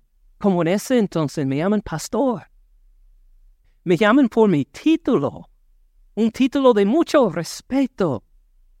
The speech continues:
como uno que en cierto sentido, no sacramental, pero que representa algo del amor de Jesucristo.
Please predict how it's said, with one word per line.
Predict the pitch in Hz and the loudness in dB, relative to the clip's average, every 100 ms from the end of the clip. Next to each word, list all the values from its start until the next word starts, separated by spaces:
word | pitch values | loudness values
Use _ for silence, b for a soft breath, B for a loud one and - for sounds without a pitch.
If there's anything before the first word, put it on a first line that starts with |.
| _ _ _ _ _ | _ _ _ _ _
como | - 233 196 | -2 0 2
uno | 180 254 269 | 2 2 2
que | 214 - 208 190 - | 0 -2 -2 -2 -4
en | 190 | -4
cierto | 180 - 196 262 226 254 | -6 -6 -2 -2 -2 -4
sentido, | - 226 202 - 214 170 147 | -2 -2 -2 -2 -2 -2 -2
no | 165 233 | 0 -2
sacramental, | - 254 196 190 190 180 - 202 185 175 | -2 -2 -2 -2 -2 -2 0 2 2 0
pero | 175 180 | -4 -4
que | - 180 151 _ _ | -2 -4 -4 _ _
representa | - 190 - 196 180 - 269 240 - 214 156 - _ _ _ _ _ _ _ _ _ _ _ _ _ _ | -6 -6 -4 -6 -6 0 2 2 2 2 0 -6 _ _ _ _ _ _ _ _ _ _ _ _ _ _
algo | 185 233 240 208 | 2 2 4 2
del | 170 180 | 2 2
amor | 165 170 226 214 156 127 _ _ _ _ | 2 2 2 2 0 -4 _ _ _ _
de | 175 | -8
Jesucristo. | 160 196 - 185 - 226 - - 127 | -4 -4 -4 -4 -2 -2 -2 -8 -10